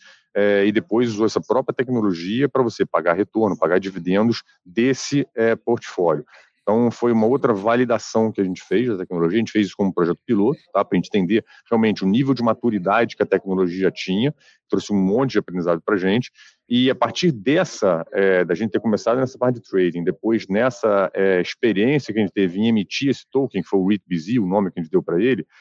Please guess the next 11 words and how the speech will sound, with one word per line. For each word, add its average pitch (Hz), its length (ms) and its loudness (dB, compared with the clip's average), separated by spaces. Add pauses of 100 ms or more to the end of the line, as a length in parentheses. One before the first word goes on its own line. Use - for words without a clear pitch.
(240)
a 101 60 0
gente 117 260 0
entendeu 110 380 2
que 110 180 -2
realmente, 110 540 0
é, 92 340 2
é, - 40 -2
tem 127 260 0
futuro 120 380 -2
essa 104 180 -4
tecnologia 95 800 -2